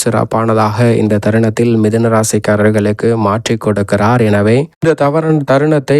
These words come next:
நுட்பமாகவும் நுணுக்கமாகவும் பயன்படுத்திக் கொண்டால், மிக சிறப்பான வளர்ச்சியும் முன்னேற்ற வாய்ப்பும் அபரிவிதமாகவே உங்களை தேடி வருகிறது. தடை தாமதம், சிக்கல், சிரமம் என்று இருக்கக்கூடிய அனைத்து காரியங்களும் தகர்த்தெறியப்படும். முன்கோபத்தை தவிர்த்து உணர்ச்சி வசப்படாமல்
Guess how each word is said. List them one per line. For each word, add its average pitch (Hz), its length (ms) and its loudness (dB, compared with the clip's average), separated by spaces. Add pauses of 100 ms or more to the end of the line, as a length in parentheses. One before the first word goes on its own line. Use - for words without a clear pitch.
(120)
நுட்பமாகவும் 131 800 2
நுணுக்கமாகவும் 127 800 2
பயன்படுத்திக் 117 580 0
கொண்டால், 113 440 2
மிக 123 260 0
சிறப்பான 120 600 0
வளர்ச்சியும் 117 580 2
முன்னேற்ற 120 500 0
வாய்ப்பும் 113 460 0
அபரிவிதமாகவே 117 920 2 (140)
உங்களை 107 300 2 (120)
தேடி 113 280 2
வருகிறது. 104 500 -2 (180)
தடை 113 200 -6 (120)
தாமதம், 110 520 0
சிக்கல், 131 400 -2
சிரமம் 123 400 2
என்று 110 220 0
இருக்கக்கூடிய 110 580 0 (300)
அனைத்து 160 360 0
காரியங்களும் 135 640 2 (100)
தகர்த்தெறியப்படும். 123 880 2 (100)
முன்கோபத்தை 123 640 0 (140)
தவிர்த்து 117 400 0 (180)
உணர்ச்சி 123 400 0
வசப்படாமல் 120 680 0